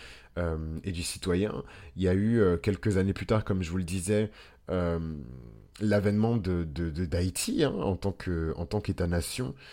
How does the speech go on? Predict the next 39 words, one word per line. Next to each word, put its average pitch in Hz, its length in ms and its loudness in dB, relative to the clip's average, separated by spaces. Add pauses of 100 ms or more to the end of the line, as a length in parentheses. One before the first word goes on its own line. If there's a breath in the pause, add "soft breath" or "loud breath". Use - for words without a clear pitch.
(380 loud breath)
euh, 82 600 -2 (260)
ce - 160 -10
qui - 160 -4
est - 180 -2
un, 90 360 2 (120)
un, - 200 -10
un, 87 340 -4
un 104 60 2
marqueur 104 400 2
déterminant 107 500 2
dans 95 140 2
l'histoire 92 280 2
de 87 80 2
l'humanité, 87 380 2
puisque - 300 -2
jamais 101 400 4
auparavant, 95 580 2 (460 loud breath)
euh, 87 280 2
une 95 140 -2
révolution 95 500 0
d'esclaves 107 580 4
n'avait 87 340 2
été, 104 320 2
euh, 80 360 0
gagnée, 110 420 2
quoi. 80 280 0
Ils 87 160 -2
étaient 85 140 -6
toujours, 98 500 -2
euh, 82 60 0
complètement 101 400 -4
écrasés, 101 540 0
euh, 82 180 0
balayés 95 480 0
par, 90 280 0
et 85 80 -4
châtiés - 680 -2
par, 85 300 0
euh, 78 140 0